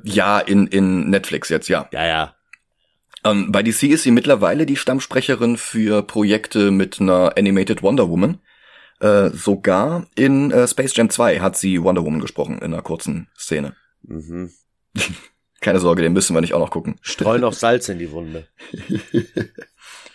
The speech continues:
Speaker 1: An der Rolle der Valerie waren auch Lisa Left Eye Lopez von T L C, Brandy und Beyoncé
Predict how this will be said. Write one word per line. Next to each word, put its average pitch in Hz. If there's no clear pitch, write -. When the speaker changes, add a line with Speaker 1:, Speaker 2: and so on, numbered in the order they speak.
Speaker 1:
An 107
der 120
Rolle 156
der 135
Valerie 131
waren 139
auch 113
Lisa 120
Left 110
Eye 95
Lopez 92
von 87
T -
L 87
C, 170
Brandy 139
und 123
Beyoncé 123